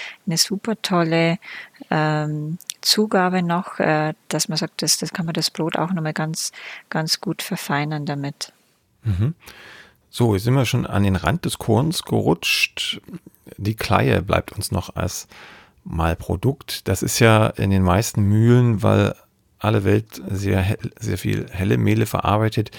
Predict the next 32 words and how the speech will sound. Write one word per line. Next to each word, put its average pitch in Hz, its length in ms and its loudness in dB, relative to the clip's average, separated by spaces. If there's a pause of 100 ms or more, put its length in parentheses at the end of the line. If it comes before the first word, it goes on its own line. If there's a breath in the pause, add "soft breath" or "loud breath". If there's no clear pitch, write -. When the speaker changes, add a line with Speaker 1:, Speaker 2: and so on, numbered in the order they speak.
(260 loud breath)
Speaker 2:
ist - 80 -20
in 101 60 -2
den 92 100 2
meisten 92 300 2
Mühlen 110 320 4
ein, 95 300 0 (1120)
eher 95 160 0
ein 92 60 0
Abfallstoff, - 1080 0
der 92 220 2
da 92 140 2
in 92 100 -4
großen 95 300 0
Mengen 90 200 2
anfällt. 90 560 2 (380 loud breath)
Wie - 80 -2
ist - 160 -2
denn 113 60 6
das - 340 0 (120)
bei 92 100 0
euch 104 200 4
in 123 60 2
der 95 80 4
Mühle? 87 320 2
Wie 101 100 0
viel 104 180 0
Kleie 104 340 4
fällt 104 240 0
denn 104 100 4
da 92 80 2
an 135 480 2
pro, 117 480 4